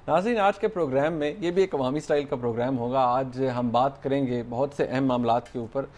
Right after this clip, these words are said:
और बसंत के हवाले से भी बात होगी। सेठी साहब से भी हम ज़रा पेच लड़ाएंगे कि ये क्या कहते हैं कि बसंत होनी चाहिए या नहीं होनी चाहिए, लॉ ऑफ लैंड क्या कहता है, क्या बसंत के जो मुज़िर असरात होते हैं, जिस तरह लोग, लोगों की कीमती जानें ज़ाया होती हैं,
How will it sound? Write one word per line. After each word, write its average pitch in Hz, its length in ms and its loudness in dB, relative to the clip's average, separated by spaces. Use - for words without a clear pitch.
और 170 160 4
बसंत 151 420 0
के 233 120 2
हवाले 143 360 4
से 143 160 -6
भी 160 120 -4
बात 123 320 2
होगी। 135 180 -6
सेठी 147 240 -2
साहब 147 180 2
से 156 100 -8
भी 143 80 -4
हम 120 140 -4
ज़रा 127 120 -4
पेच 120 300 -8
लड़ाएंगे 131 460 -4
कि 135 80 -6
ये 151 200 0
क्या 185 160 2
कहते 135 320 -2
हैं 139 120 -2
कि 139 60 -6
बसंत 131 360 -2
होनी 151 220 -2
चाहिए 170 360 -2
या 147 60 2
नहीं 143 220 -2
होनी 120 180 -4
चाहिए, 117 300 -6
लॉ 127 160 8
ऑफ 190 220 6
लैंड 170 220 -4
क्या 185 140 0
कहता 156 380 0
है, 151 220 2
क्या 165 200 6
बसंत 143 500 -2
के 151 140 -4
जो 139 120 0
मुज़िर 139 300 4
असरात 131 360 0
होते 120 220 -4
हैं, 127 100 -2
जिस 123 120 -10
तरह 131 140 -2
लोग, 123 340 -4
लोगों 127 140 -2
की 123 140 -14
कीमती 127 240 -2
जानें 123 260 0
ज़ाया 123 220 2
होती 123 280 -2
हैं, 123 120 -4